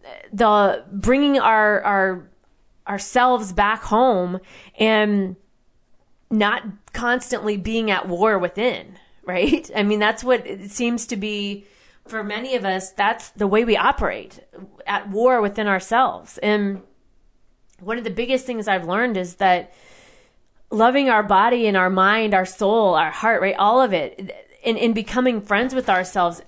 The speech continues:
that's the, that's the key to everything that we want in life. Because if we don't have this, we always are gonna feel like we're, we're chasing something because we're looking outside of ourselves for the love or the answers or the,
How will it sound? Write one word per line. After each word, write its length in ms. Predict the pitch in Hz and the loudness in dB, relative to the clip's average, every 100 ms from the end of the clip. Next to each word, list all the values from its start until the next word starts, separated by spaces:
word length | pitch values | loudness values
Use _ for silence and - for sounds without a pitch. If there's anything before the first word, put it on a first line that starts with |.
| - | -6
that's 540 | 190 214 311 - - | 0 2 0 -2 -12
the, 440 | 202 226 196 185 180 - - - - | -2 2 2 2 -4 -20 -20 -20 -4
that's 320 | 233 302 - | -2 -2 -6
the 120 | 262 | -10
key 800 | 202 - 262 269 247 185 180 180 - _ - | -10 -8 -6 -4 -2 -4 -6 -12 -16 _ -12
to 160 | - | -4
everything 440 | 254 269 254 262 247 | -2 -2 -2 -4 -4
that 100 | 226 | -4
we 120 | 226 | -6
want 220 | 190 240 | -6 -6
in 140 | 226 147 | -8 -10
life. 440 | 143 - - _ | -12 -14 -20 _
Because 380 | 220 196 233 202 | -16 -6 -4 -2
if 160 | 226 226 | -4 -6
we 100 | 226 | -4
don't 320 | 226 277 - | 0 0 -2
have 340 | 220 202 247 | -2 0 0
this, 320 | 262 320 311 - - - - | -2 -2 -4 -12 -20 -20 -4
we 140 | 254 | 0
always 460 | 247 294 320 277 - _ - | 2 2 0 -2 -12 _ -6
are 120 | 254 | -4
gonna 240 | 240 247 240 | 0 -2 -4
feel 260 | - 269 | -2 0
like 260 | 269 233 226 | 2 0 -2
we're, 220 | 214 202 | -4 -4
we're 140 | 190 190 | -4 -6
chasing 580 | - 247 277 - 208 | -6 -4 -4 -4 -4
something 480 | 185 190 175 180 170 | -4 -6 -8 -8 -8
because 260 | 175 208 196 | -8 -8 -8
we're 120 | 202 | -6
looking 340 | 208 247 277 | -6 -6 -6
outside 440 | 226 202 - 202 247 | -6 -6 -4 -2 0
of 100 | 190 | 0
ourselves 520 | 170 - 180 - - | -2 -4 -8 -8 -10
for 140 | - | -10
the 100 | 185 | -6
love 360 | 190 220 254 202 | -2 2 2 2
or 60 | 180 | -2
the 160 | 190 | -4
answers 520 | 214 247 247 208 180 180 | -4 -4 -4 -4 -4 -6
or 60 | |
the, 260 | 175 175 | -4 -4